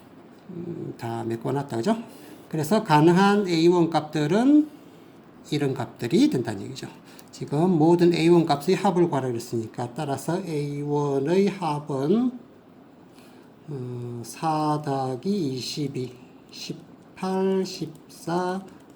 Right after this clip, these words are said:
십, 육, 이 다 대주면, 자, 십, 요거 더하면 이십이니까 삼십,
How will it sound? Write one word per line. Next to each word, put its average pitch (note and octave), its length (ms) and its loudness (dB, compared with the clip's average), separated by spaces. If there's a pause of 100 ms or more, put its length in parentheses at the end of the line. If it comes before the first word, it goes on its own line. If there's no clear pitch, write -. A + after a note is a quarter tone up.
(260)
십, - 460 -2 (880)
육, E3 360 -2 (380)
이 A#2 600 -6
다 A#2 220 -10
대주면, C3 720 0 (360)
자, C3+ 100 -8
십, - 420 2
요거 E3+ 180 0
더하면 D#3 220 2
이십이니까 D3+ 280 0
삼십, G#3 720 2